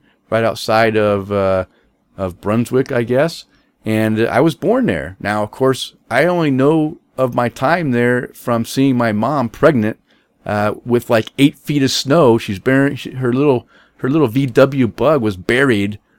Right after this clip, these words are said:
under, like, at least six feet of snow, if not more. And she was trying to, you know, being all big and pregnant with me in there, trying to uncover her car. Uh, that's about as much as I remember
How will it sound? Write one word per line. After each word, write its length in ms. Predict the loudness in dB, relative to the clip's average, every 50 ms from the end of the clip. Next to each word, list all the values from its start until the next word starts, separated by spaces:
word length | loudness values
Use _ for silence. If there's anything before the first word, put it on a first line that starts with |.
| _ _
under, 260 | -4 -4 -2 -2 0 0
like, 280 | 0 0 0 -2 -4 _ _ _ _ _ _ _
at 200 | -8 -8 -4 -2
least 260 | 0 0 0 2 2
six 200 | 2 2 2 0
feet 160 | -4 -2 -2
of 80 | -2 -4
snow, 260 | -6 -6 -4 -4 -4
if 100 | -4 -2
not 220 | -2 -2 -2 -2
more. 440 | -2 -2 0 2 2 2 0 -2 -6 _ _ _ _ _
And 160 | -6 -6 -6
she 160 | -4 -4 -4
was 140 | -2 -2 -4
trying 380 | -4 -4 -2 -2 0 0 0 -2
to, 160 | -2 -4 -8 -14 _ _ _ _ _ _ _
you 80 | -10 -10
know, 240 | -8 -8 -10 -10 -14 _
being 220 | -2 0 0 0 0
all 120 | 0 -2
big 300 | -2 -2 0 0 0 2
and 120 | 0 -2
pregnant 340 | 0 0 2 2 2 0 -2
with 120 | -4 -2 0
me 200 | 2 2 2 2
in 100 | 2 2
there, 300 | 2 2 2 0 0 -4 _ _ _ _
trying 260 | -6 -2 0 0 0 0
to 240 | -2 -2 -2 -2
uncover 460 | -2 -2 -2 -2 0 0 0 2 0 0
her 120 | -2 -2
car. 460 | -4 -4 -4 -2 0 0 0 -2 -4 -10 _ _ _ _ _ _ _ _ -8
Uh, 120 | -6 -2
that's 180 | -2 0 0 0
about 220 | 2 2 2 2
as 80 | 2 2
much 200 | 0 0 0 -2
as 80 | -2
I 80 | 0 0
remember 600 | 0 0 0 0 0 0 0 0 0 0 0 -2